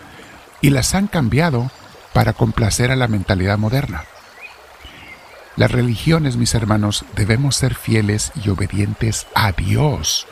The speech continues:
a Cristo, no a la gente ni a la cultura.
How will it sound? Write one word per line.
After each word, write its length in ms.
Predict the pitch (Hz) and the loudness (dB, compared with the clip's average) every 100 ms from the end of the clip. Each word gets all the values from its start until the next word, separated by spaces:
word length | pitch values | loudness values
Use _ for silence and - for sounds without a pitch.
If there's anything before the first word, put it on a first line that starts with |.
| - - - - - | -20 -20 -20 -18 -2
a 140 | - | 0
Cristo, 760 | - - 160 175 - - 104 80 - - - - | 0 -2 0 2 -2 0 0 0 -4 -20 -16 -2
no 240 | 110 117 | 2 4
a 60 | 127 | 2
la 160 | 120 | 0
gente 440 | - 113 113 117 113 | 0 0 0 0 0
ni 120 | 90 | 2
a 40 | |
la 140 | 90 82 | 0 0
cultura. 540 | 87 80 113 123 - | -2 0 2 2 0